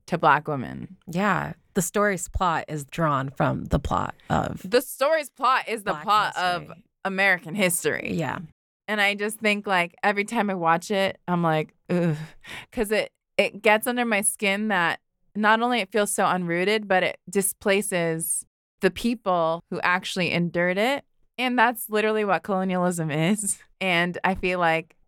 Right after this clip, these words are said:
Speaker 1: if they had a Black woman, I know it would be controversial and not great if she was the main character, 'cause in another way, that would be bad. So can we really win? But having June as, like, the savior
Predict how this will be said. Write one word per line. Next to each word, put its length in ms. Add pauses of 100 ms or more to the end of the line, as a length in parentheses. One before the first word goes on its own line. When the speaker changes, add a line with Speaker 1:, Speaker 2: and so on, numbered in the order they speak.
(100)
Speaker 1:
if 160
they 140
had 420
a 80
Black 320
woman, 300
I 180
know 260
it 40
would 120
be 160
controversial 760
and 100
not 360
great 280
if 100
she 120
was 100
the 60
main 180
character, 440
'cause 200 (160)
in 100
another 380
way, 460
that 140
would 100
be 80
bad. 280 (760)
So 420
can 160
we 100
really 260
win? 300 (280)
But 340 (160)
having 520
June 480
as, 320
like, 200
the 120
savior 760